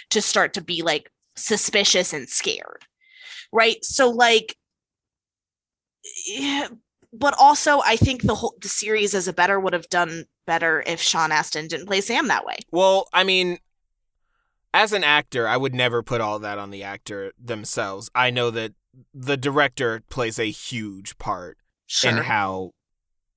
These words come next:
Speaker 2: ac-, uh, portrayals will come off, as well as the editing, because there will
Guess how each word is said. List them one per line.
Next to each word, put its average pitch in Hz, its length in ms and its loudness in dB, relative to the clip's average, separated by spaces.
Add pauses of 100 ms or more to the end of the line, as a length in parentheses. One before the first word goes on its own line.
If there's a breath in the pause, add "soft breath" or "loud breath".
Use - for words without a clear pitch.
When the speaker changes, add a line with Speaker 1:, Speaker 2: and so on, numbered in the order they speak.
Speaker 2:
ac-, 123 240 2
uh, 104 320 -4 (160)
portrayals 113 560 -6
will 113 100 -10
come 110 180 -10
off, 107 180 -10
as 135 180 -2
well 175 220 2
as 127 180 0 (280 soft breath)
the 127 140 -6
editing, 113 540 -2 (400)
because 117 540 0
there 135 300 2
will 131 520 -4